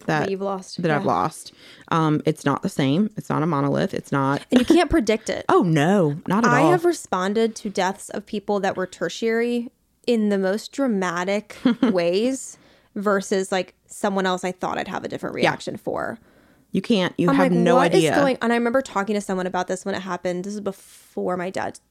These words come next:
Speaker 2: died, that there was a death of a young person that I d-, was not close with, but I was, was close to the person who was close to that person. And I remember, like, losing my mind. And looking back, I think a lot of that was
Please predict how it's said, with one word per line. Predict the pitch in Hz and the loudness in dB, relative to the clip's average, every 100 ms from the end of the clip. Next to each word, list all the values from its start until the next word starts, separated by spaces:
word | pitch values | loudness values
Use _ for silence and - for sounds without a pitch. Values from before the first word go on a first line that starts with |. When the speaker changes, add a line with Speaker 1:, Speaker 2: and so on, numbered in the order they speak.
| _ | _
Speaker 2:
died, | - - - _ - - - - - | -4 -4 -6 _ -20 -20 -20 -20 -6
that | 220 208 | -4 -2
there | 208 175 | -2 -2
was | 202 | -6
a | 190 | -6
death | 190 202 - | -6 -6 -6
of | 208 208 | -6 -4
a | |
young | - 226 | -4 -6
person | - - - - 226 208 _ _ - | -8 -8 -8 -8 -8 -12 _ _ -4
that | 277 | -2
I | 262 240 | 2 0
d-, | 202 | 0
was | 214 233 | 2 2
not | 214 165 | 0 -2
close | - 190 - | -2 -4 -4
with, | - - _ | -10 -10 _
but | 214 196 | -2 0
I | - - | -2 -8
was, | 302 208 | -8 -8
was | 214 196 | -6 -6
close | - 226 - | -2 -2 -2
to | |
the | 202 | -4
person | 196 190 190 | -4 -4 -4
who | 196 | -6
was | - | -6
close | - 190 | -4 -4
to | - | -6
that | - | -6
person. | - - 233 - - - | -8 -10 -12 -20 -20 -6
And | 262 | -2
I | 262 | 2
remember, | 269 269 | 2 2
like, | 269 233 | 2 0
losing | 208 226 233 233 269 262 | 0 0 0 0 0 2
my | 240 | 0
mind. | 208 190 185 180 - - - - - | 0 -2 -2 -4 -8 -14 -18 -20 -8
And | - 247 | 0 2
looking | 254 294 262 | 2 2 2
back, | 220 220 220 | 2 0 -2
I | |
think | 214 202 | -4 -2
a | |
lot | 185 175 | -2 -2
of | 185 | -2
that | 180 | -2
was | 180 | -2